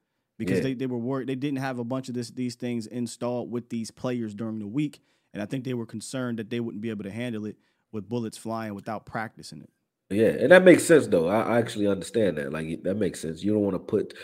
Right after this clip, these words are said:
Speaker 2: but when they were screwing up the way they were early, it's like, you know, pulling it didn't really help 'em much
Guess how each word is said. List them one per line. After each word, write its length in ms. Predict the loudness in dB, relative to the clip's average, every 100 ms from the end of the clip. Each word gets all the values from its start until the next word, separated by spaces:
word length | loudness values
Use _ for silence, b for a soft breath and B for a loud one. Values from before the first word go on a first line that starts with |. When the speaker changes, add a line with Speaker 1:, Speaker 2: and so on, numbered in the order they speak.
| B
Speaker 2:
but 260 | 12 12 12
when 140 | 12
they 140 | 12 12
were 200 | 12 8
screwing 380 | 8 8 10
up 140 | 8 6
the 80 | 6
way 180 | 6
they 140 | 6 6
were 200 | 6 6
early, 400 | 8 8 8 6
it's 140 | 4
like, 320 | 4 4 0 -6
you 180 | -4
know, 140 | -2 -2
pulling 380 | 4 6 6 4
it 140 | 2
didn't 180 | 0 2
really 200 | -2 0
help 220 | -2 -2
'em 100 | -4
much 260 | -4 -4